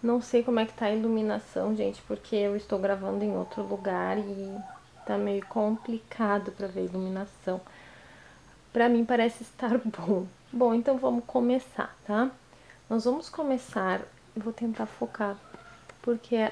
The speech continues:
agulha é mais fininha e a gente precisa ter um,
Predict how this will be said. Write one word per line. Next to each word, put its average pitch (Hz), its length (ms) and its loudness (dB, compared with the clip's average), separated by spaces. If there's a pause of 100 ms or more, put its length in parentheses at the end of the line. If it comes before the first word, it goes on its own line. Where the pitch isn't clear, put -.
agulha 214 360 0
é - 20 2
mais 214 300 0
fininha 233 520 2 (1300)
e 226 760 2 (1300)
a 214 140 -2
gente 214 320 -2
precisa 208 540 -2
ter 196 240 -4
um, 190 180 -6